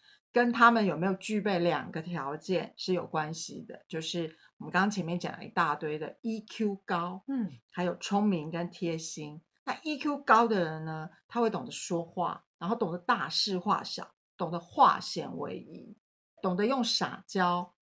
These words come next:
Speaker 1: 代替吵骂哭闹，
Speaker 2: 嗯。
Speaker 1: 懂得管理自己的情绪，不是一直碎碎念，那自然人缘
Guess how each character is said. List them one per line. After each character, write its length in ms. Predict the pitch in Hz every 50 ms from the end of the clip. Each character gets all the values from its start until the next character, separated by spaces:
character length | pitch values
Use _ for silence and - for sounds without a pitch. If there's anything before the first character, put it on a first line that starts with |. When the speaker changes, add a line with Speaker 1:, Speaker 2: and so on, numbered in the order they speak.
| _ _ _ -
Speaker 1:
代 220 | 233 202 - 170
替 440 | - - - - 202 180 151 - - _ _ _ _ _
吵 320 | - - - 175 151 139 139
骂 360 | 151 175 214 214 180 - -
哭 380 | - - - - 190 180 180
闹， 360 | 185 185 202 185 160 160 - _ _
Speaker 2:
嗯。 300 | - 226 196 170 143 139 -
Speaker 1:
懂 140 | 214 196
得 80 | 208 214
管 360 | 214 - 214 190 202 220 254
理 160 | 262 240 196
自 140 | 170 - -
己 100 | 262 208
的 120 | 175 180 185
情 360 | 180 - - 196 175 180 208
绪， 520 | 202 - - - 247 233 180 160 - - _ _ _ _ _ _ _ _ _ _ _
不 120 | - 202
是 120 | - 233
一 80 | 226 233
直 140 | 196 190 185
碎 240 | - - 226 196 190
碎 240 | 190 - 196 175
念， 380 | 175 175 175 175 160 - - -
那 100 | - 214
自 220 | 247 240 - 262 262
然 260 | 220 185 170 170 175
人 240 | 170 165 165 170 175
缘 360 | 170 160 143 139 143 156 -